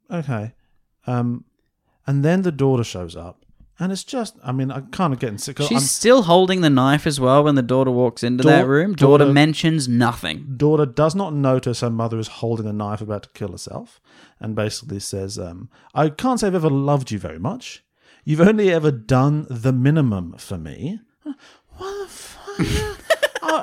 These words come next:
Speaker 1: I was breathtaken by this. Like,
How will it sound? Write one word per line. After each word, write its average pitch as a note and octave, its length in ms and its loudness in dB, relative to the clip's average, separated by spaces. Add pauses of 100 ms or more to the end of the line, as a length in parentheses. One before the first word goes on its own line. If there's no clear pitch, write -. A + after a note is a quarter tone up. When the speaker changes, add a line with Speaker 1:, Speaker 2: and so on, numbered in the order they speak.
(120)
Speaker 1:
I - 40 2
was A3 120 0
breathtaken D3+ 1900 -4 (180)
by G#2+ 320 -8
this. - 480 -12 (460)
Like, G#2+ 360 -8